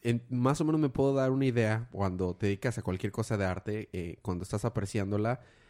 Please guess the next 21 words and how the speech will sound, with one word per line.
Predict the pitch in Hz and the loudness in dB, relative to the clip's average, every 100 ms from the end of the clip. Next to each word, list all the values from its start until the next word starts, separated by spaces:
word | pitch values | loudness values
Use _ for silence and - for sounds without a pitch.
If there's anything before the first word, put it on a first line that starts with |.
| - | -16
eh, | - | -4
una | 104 113 117 | 0 2 2
parte | 117 117 | 2 2
de | 120 | 0
ti | 120 | 2
únicamente | 110 113 113 101 98 107 | 2 2 2 2 2 0
la | |
aprecia | 95 95 95 110 | -2 -4 -4 -4
como | 92 90 | -2 0
un, | 87 92 - - | 0 -4 -8 -12
entre | - 90 | -6 -4
comillas, | 92 90 98 98 | -2 0 0 0
consumidor, | 113 107 117 107 107 | 0 2 4 6 4
pero | - 104 | 4 2
una | 110 107 | 4 2
parte | 107 - | 0 0
de | 104 | -4
ti | 104 | -2
también | 110 104 107 | -2 0 0
está | - 104 101 104 - - _ | 0 0 0 -2 -8 -20 _
analizándola. | - 107 107 104 107 - 117 117 117 113 113 113 | -4 0 2 0 -2 -2 -2 2 2 4 2 0